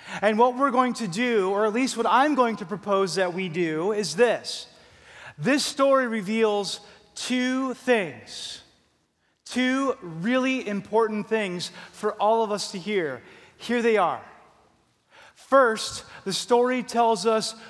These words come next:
who we are. Second, the story tells us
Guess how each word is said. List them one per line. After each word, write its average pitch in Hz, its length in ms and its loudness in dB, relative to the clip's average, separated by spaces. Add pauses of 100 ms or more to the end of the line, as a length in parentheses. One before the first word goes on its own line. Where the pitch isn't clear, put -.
(200)
who 240 600 0
we 185 500 -4
are. 135 280 -2 (1300)
Second, 262 680 2
the 202 100 -4
story 226 440 0
tells 214 420 0
us 196 360 -2